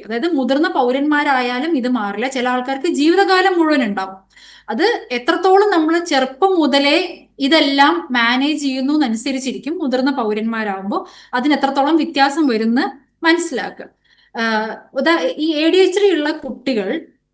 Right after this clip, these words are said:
ചില കുട്ടികളെങ്കിലും വലുതാവുന്നതിനനുസരിച്ചിട്ട് ഇത് വേറൊരു, ആഹ്,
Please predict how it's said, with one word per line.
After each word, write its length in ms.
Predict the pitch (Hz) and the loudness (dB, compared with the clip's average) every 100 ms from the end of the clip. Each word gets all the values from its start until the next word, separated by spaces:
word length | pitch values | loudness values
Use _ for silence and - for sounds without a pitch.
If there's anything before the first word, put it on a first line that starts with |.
| _ _ _ _ 247 | _ _ _ _ -6
ചില 240 | 262 320 403 | 0 2 4
കുട്ടികളെങ്കിലും 960 | 403 - 285 285 247 214 202 254 311 | 2 0 0 2 2 0 -2 -4 -2
വലുതാവുന്നതിനനുസരിച്ചിട്ട് 1500 | 269 254 247 294 294 302 320 269 202 202 214 - 208 240 349 | 0 2 2 0 2 0 0 -2 -2 -6 -8 -8 -8 -6 -6
ഇത് 160 | 277 320 | -2 -2
വേറൊരു, 800 | 294 262 269 330 330 262 349 - - | 0 0 0 0 0 0 -4 -6 -8
ആഹ്, 360 | 202 196 190 | -8 -8 -10